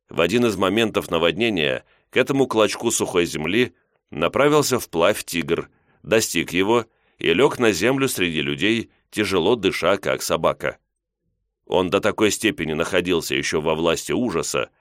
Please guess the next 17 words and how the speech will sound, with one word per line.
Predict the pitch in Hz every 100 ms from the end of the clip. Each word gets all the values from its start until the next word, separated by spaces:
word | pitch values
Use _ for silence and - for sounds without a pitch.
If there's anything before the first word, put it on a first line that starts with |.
| _ _
что | - - 69
один | 90 151
из | 131
англичан | 135 107 104 - 117 120
мог | 104 98
спокойно | - 80 107 107 95
выступить | 82 98 - 90 73
вперед | - 69 78 117 - _ _
и | -
прострелить | 107 113 110 - 90 80 120 120
ему | 113 101
из | 98
карабина | - 78 73 82 98
голову. | 104 131 82 67 65 _ _ _ _ _ _ _ _ -
Обычная | 85 90 110 - 92
свирепость | 85 95 98 90 80 - -
тигра | - 95 104 101